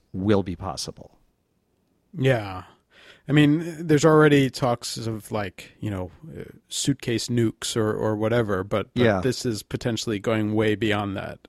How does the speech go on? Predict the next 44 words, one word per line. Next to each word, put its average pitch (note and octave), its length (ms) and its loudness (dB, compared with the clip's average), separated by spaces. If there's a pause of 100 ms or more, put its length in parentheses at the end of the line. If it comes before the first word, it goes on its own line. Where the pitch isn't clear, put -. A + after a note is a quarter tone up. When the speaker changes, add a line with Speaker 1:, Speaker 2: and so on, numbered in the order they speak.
Speaker 1:
It's G3 180 6
Speaker 2:
It's G3+ 60 0
Speaker 1:
way D#4 160 8
beyond F#3+ 460 8
that D#3 200 6
because C#3 640 4 (120)
to B3+ 240 2
this G#3+ 240 4
day, B2+ 440 4
it D#3 340 0
really F#3+ 580 0
does G#2+ 680 2 (400)
take - 320 2
the E3 100 4
resources C3+ 720 2
of A2 120 2
a A2 40 0
nation A2 440 0
state G2+ 500 -2 (380)
to E3 100 4
make D#3+ 260 6
a D3+ 60 4
nuclear B2 420 2
weapon, G2+ 680 2
even C3+ 460 4
Speaker 2:
Right. - 120 -12
Speaker 1:
of B2 140 4
the A#2+ 100 4
hypothetical B2 800 2
suitcase B2+ 540 0
size, G#2 420 2
which G#2 160 0
I C3+ 120 6
don't C3 120 2
know A2+ 120 4
if - 180 -6
one A#2+ 180 2
of A#2 100 2
those G#2+ 180 4
has G#2 120 -2
ever G2+ 200 0
even G2 200 -2
been G2+ 180 -2
created. F#2 580 -4